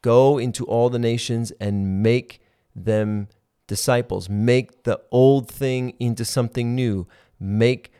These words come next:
the current state of being into something that it is not. How do we do that? How is this new thing made? How are the nations remade and transformed?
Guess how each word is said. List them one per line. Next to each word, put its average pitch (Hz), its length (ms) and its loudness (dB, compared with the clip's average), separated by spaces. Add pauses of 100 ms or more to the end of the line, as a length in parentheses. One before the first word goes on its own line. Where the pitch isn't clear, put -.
(140)
the 110 120 -4
current 135 460 -2
state 120 340 -2
of 104 160 -4
being 120 420 -2 (100)
into 135 280 4
something 120 580 -4
that 104 160 0
it 104 120 -4
is 98 160 -6
not. 117 380 -2 (260)
How 123 520 2
do 117 140 -2
we 113 100 0
do 135 220 0
that? 95 200 -2
How 120 640 2 (340)
is 104 180 -4
this 110 220 -4
new 120 380 2
thing 117 440 -2
made? 117 460 -2
How 117 440 2
are 113 120 4
the 104 100 -2
nations 101 800 -4 (380)
remade 117 880 2
and 98 180 -4
transformed? 110 960 -2